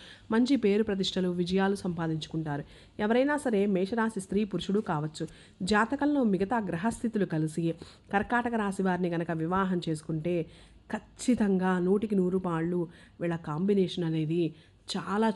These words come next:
చాలా బాగుంటుంది. కాకపోతే మిగతా గ్రహస్థితులు అనేవి కూడా అనుకూలించాలి. అనుకూలించితేనే ఈ కర్కాటక రాశి వారిని ఈ మేషరాశి వారు వివాహం చేసుకుంటే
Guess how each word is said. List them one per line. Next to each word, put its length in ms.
చాలా 340
బాగుంటుంది. 840
కాకపోతే 640
మిగతా 380
గ్రహస్థితులు 760
అనేవి 360
కూడా 300
అనుకూలించాలి. 800
అనుకూలించితేనే 1400
ఈ 60
కర్కాటక 480
రాశి 300
వారిని 400
ఈ 40
మేషరాశి 500
వారు 180
వివాహం 480
చేసుకుంటే 460